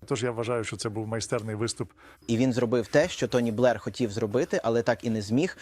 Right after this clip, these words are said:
Speaker 2: а саме побудував міст між Сполученими Штатами та Європою.
Speaker 1: Мгм.
Speaker 2: У нього добрі стосунки з Еммануелем Макроном, добрі стосунки з Дональдом Трампом. Тоні Блер цього не зробив. Пам'ятаєте Джорджа Буша та Жака Ширака?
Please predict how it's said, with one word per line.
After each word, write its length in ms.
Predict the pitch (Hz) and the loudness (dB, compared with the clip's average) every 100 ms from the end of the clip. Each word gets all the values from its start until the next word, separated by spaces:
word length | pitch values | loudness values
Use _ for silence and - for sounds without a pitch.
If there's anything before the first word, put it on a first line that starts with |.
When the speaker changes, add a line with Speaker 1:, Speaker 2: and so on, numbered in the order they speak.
| - - | -16 -6
Speaker 2:
а 100 | 110 | -4
саме 300 | - 147 143 | 0 2 0
побудував 540 | 131 110 113 117 113 | -2 -4 0 2 2
міст 340 | 113 151 196 - | 2 0 -2 0
між 200 | 123 117 | 0 0
Сполученими 560 | - 120 123 117 110 | -2 -2 0 -2 -4
Штатами 460 | 104 127 123 127 117 | 0 2 2 0 -2
та 120 | 110 | -2
Європою. 680 | 107 104 110 92 92 82 82 - - | -2 0 0 0 -4 -8 -10 -16 -4
Speaker 1:
Мгм. 200 | 139 117 - - | -2 -2 -6 2
Speaker 2:
У 80 | 123 | 4
нього 180 | 147 | 6
добрі 220 | 147 147 143 | 4 2 0
стосунки 400 | 135 - 139 120 | -2 -2 0 0
з 60 | |
Еммануелем 420 | 123 123 123 123 | 0 0 0 0
Макроном, 540 | 120 113 127 143 170 156 | -2 -2 0 0 0 0
добрі 240 | 131 123 | 0 -2
стосунки 460 | 113 113 - 123 117 | -4 -4 -2 -2 -2
з 40 | |
Дональдом 440 | 104 123 117 110 107 | 0 2 2 -2 -2
Трампом. 340 | - 135 147 156 151 - - - - - | 0 0 0 -4 -6 -12 -18 -18 -20 -2
Тоні 200 | 147 143 | 2 2
Блер 260 | 131 139 131 | 4 4 2
цього 220 | 139 123 | 0 -2
не 100 | 120 | -2
зробив. 340 | 107 104 90 - - | -2 -4 -4 -6 -2
Пам'ятаєте 480 | - 143 139 240 190 | 0 2 4 2 2
Джорджа 340 | 135 139 120 | 0 0 0
Буша 300 | 110 120 - | -2 -2 -4
та 100 | 107 | -4
Жака 260 | 110 113 - | -2 -2 -4
Ширака? 500 | - 107 - 139 185 | -4 -4 2 0 0